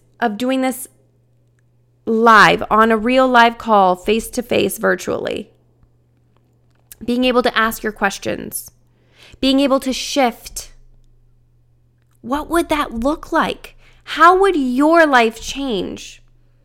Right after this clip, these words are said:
How would your relationships change? How would your business or your work or your career, how would it change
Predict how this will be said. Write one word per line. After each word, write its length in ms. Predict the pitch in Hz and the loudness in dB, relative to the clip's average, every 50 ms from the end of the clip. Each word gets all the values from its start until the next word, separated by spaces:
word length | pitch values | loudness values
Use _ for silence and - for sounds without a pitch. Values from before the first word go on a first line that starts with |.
| _ _ _ _ _ _ _ _ _ _ | _ _ _ _ _ _ _ _ _ _
How 180 | - - 294 320 | -10 -4 -2 0
would 140 | 359 349 330 | 0 0 0
your 100 | 349 339 | 0 0
relationships 800 | 320 311 285 262 277 294 277 - 285 262 - - 202 - - - | 0 0 0 0 0 -2 -2 -4 -6 -8 -6 -4 -6 -6 -6 -8
change? 400 | - - 220 196 185 185 185 - | -10 -8 -8 -6 -6 -8 -8 -8
How 180 | - - 302 | -6 -4 -2
would 220 | 320 359 359 349 - - - - - - - | -2 -2 -2 -4 -6 -14 -18 -20 -20 -12 -6
your 180 | 254 277 285 | -2 -2 -2
business 480 | 233 - 269 294 294 262 269 247 233 - | -2 -2 -2 -2 0 0 -2 -4 -4 -4
or 140 | - 226 240 | -4 -4 -2
your 140 | 233 226 | -2 -2
work 320 | 226 214 262 269 277 269 - | 0 0 0 0 0 0 0
or 120 | - 226 | 0 2
your 120 | 233 220 220 | 2 2 0
career, 560 | 220 - - 233 214 208 254 285 285 247 196 | -2 -6 -6 -6 -4 -2 0 0 2 2 2
how 440 | 190 - - - 285 320 349 370 359 359 | 0 -2 0 4 6 6 6 6 4 0
would 220 | 311 311 320 285 | -2 -2 -2 0
it 200 | 285 240 - - | 0 -2 -2 -2
change 1040 | - - - - - - 320 359 381 359 285 208 170 147 107 - 220 - - - - | -6 -12 -12 -10 -8 -4 -2 0 2 2 2 0 0 -2 -4 -8 -10 -12 -14 -18 -20